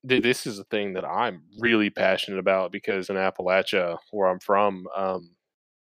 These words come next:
you know, I said in the first podcast, there was no information. So my goal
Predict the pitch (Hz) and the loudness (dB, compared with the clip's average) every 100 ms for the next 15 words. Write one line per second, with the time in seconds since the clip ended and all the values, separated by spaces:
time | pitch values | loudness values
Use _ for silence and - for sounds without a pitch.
0 | _ - 107 101 98 104 101 95 101 98 | _ -4 2 4 4 2 2 2 2 2
1 | - 95 98 98 101 98 110 104 101 104 | -2 -2 0 0 0 0 2 4 2 0
2 | 98 98 - 98 98 104 95 92 95 101 | 0 2 0 -4 0 2 2 2 0 4
3 | 110 139 110 104 | 4 6 4 2